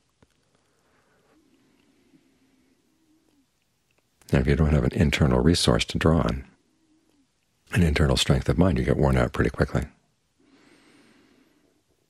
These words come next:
So this is where you have to remember that the effort of the practice is in the mind.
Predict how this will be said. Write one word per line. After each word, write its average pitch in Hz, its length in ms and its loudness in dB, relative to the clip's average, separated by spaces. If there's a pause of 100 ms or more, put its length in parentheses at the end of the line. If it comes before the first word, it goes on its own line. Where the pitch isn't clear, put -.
(300)
So 73 80 0
this - 140 -4
is 69 100 0
where 73 100 2
you 65 60 0
have 65 100 -2
to 76 100 -2
remember 73 240 0
that 69 220 -2
the 76 140 0
effort 71 360 0
of 62 80 -2
the 65 80 0
practice - 500 0
is 65 140 0
in 67 100 0
the 62 80 0
mind. 58 400 -4